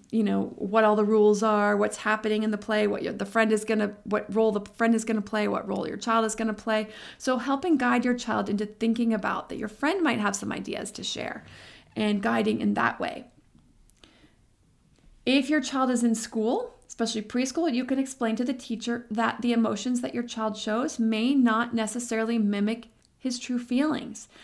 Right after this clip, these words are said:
You can ask the teacher to discuss feelings and use feelings vocabulary. For preschools, you can choose a preschool program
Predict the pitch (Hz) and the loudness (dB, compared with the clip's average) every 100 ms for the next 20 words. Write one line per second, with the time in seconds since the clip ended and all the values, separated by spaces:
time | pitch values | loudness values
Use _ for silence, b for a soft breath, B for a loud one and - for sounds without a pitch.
0 | B - 247 262 247 240 247 - 254 247 | B -2 0 0 2 2 2 -6 -4 -2
1 | 240 247 247 233 202 208 - 285 - - | -2 -2 -2 -2 -2 -4 -2 -2 -2 -4
2 | 208 208 220 - 226 220 220 226 - 226 | -2 0 -2 -4 -4 -2 -2 -2 -2 -2
3 | 214 196 214 214 - 214 208 214 - 240 | -2 -4 -6 -8 -6 -4 -2 -4 -4 -4
4 | 311 - B B B B B B - 285 | -4 -6 B B B B B B -4 -2
5 | 254 285 339 427 - 247 247 262 262 247 | -2 -2 0 0 0 2 2 0 0 0
6 | 240 254 254 254 - - 262 240 240 214 | 2 0 -2 -4 -8 -8 -2 -2 0 -4
7 | 208 - 214 208 240 294 392 | -6 -4 -2 0 0 0 -2